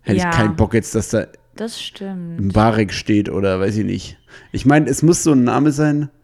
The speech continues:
Speaker 1: Ferres, das gibt's auch öfter.
Speaker 2: Ja.
Speaker 1: Was ist so ein Name? Ich, ich,
Speaker 2: Gott-,
Speaker 1: ich
Speaker 2: nee, Gottschalk.
Speaker 1: Ja, gibt's
Speaker 2: Das
Speaker 1: schon auch
Speaker 2: auch, gibt's
Speaker 1: öfter.
Speaker 2: schon auch. Aber sowas wie Häufer Umlauf.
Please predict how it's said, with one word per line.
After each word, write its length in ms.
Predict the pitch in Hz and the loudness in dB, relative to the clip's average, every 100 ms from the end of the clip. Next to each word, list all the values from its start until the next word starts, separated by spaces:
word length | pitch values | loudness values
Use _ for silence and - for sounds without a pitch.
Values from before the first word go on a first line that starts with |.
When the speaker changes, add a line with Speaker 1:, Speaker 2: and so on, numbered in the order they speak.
| _ _ _ _ _ | _ _ _ _ _
Speaker 1:
Ferres, 680 | - - 113 156 160 160 - | -12 -4 -2 0 -2 -4 -12
das 180 | - - | -14 -12
gibt's 200 | - - | -10 -8
auch 200 | 92 - | -6 -6
öfter. 400 | 90 - 90 101 _ _ _ - | -8 -6 -8 -8 _ _ _ -18
Speaker 2:
Ja. 600 | 160 151 156 156 160 160 - | -16 -14 -12 -12 -10 -8 -6
Speaker 1:
Was 140 | - | -4
ist 100 | 156 | -2
so 40 | 165 | 0
ein 80 | 127 | 2
Name? 500 | 117 135 135 131 120 - | 2 2 2 0 -2 -12
Ich, 220 | - - | -14 -12
ich, 160 | - - - - 95 | -12 -12 -16 -16 -8
Speaker 2:
Gott-, 140 | 175 | -8
Speaker 1:
ich 160 | 160 - - _ _ | -8 -16 -20 _ _
Speaker 2:
nee, 180 | 165 147 | -14 -10
Gottschalk. 600 | 147 151 - 185 185 180 _ _ _ - - | -10 -10 -10 -10 -10 -14 _ _ _ -20 -18
Speaker 1:
Ja, 140 | - | -14
gibt's 140 | - - | -12 -8
Speaker 2:
Das 80 | |
Speaker 1:
schon 80 | - | -6
auch 240 | - 170 170 | -4 -4 -4
Speaker 2:
auch, 80 | |
gibt's 160 | 196 165 | -6 -4
Speaker 1:
öfter. 120 | 98 | -4
Speaker 2:
schon 220 | 92 190 | -4 -8
auch. 400 | 147 156 156 165 - | -10 -10 -10 -12 -14
Aber 320 | - 165 165 | -10 -6 -6
sowas 380 | 165 165 165 - | -6 -8 -10 -12
wie 320 | 170 165 165 170 _ _ _ _ _ _ _ _ _ _ _ _ _ _ _ - | -12 -10 -10 -12 _ _ _ _ _ _ _ _ _ _ _ _ _ _ _ -8
Häufer 320 | 170 - 143 | -8 -6 -10
Umlauf. 400 | 156 170 175 | -8 -8 -10